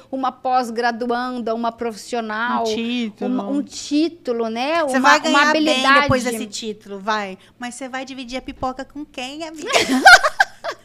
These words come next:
Speaker 1: Pois é.
Speaker 2: Vai dar a mão pro
Speaker 1: Pois é.
Speaker 2: diploma.
Speaker 1: É, esse vazio que vai bater depois,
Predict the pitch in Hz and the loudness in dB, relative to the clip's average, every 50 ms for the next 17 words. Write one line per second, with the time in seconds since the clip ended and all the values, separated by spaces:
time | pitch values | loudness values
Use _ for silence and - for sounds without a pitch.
0 | _ _ _ - - 403 415 427 381 330 277 226 277 339 349 359 381 403 415 427 | _ _ _ -8 -4 -2 0 0 0 -2 -4 -4 -2 0 2 2 2 2 2 4
1 | 427 427 427 269 285 294 285 320 330 330 330 311 311 311 320 311 320 320 277 320 | 4 6 6 6 6 6 6 6 6 6 6 6 4 2 2 2 2 0 0 0
2 | - 494 494 311 277 277 277 302 330 339 330 294 262 247 247 240 233 220 220 214 | 0 2 4 6 8 8 8 8 8 8 6 4 4 2 2 0 -2 -4 -6 -6
3 | 214 - 294 339 349 349 - 381 311 - 415 392 - 370 381 403 - 233 220 277 | -4 0 2 2 2 2 0 -4 -2 0 -2 0 4 4 4 4 4 2 4 8
4 | 381 523 453 - - 480 392 370 359 403 403 381 302 381 392 349 - - - 330 | 8 8 8 8 4 4 6 6 6 6 6 6 6 6 6 6 4 0 2 8
5 | 330 349 339 330 269 294 294 294 - 302 311 359 381 349 302 254 220 208 - - | 10 10 10 10 8 4 4 6 6 6 8 10 10 10 10 8 4 -2 -6 -8
6 | - - - - | -10 -12 -12 -14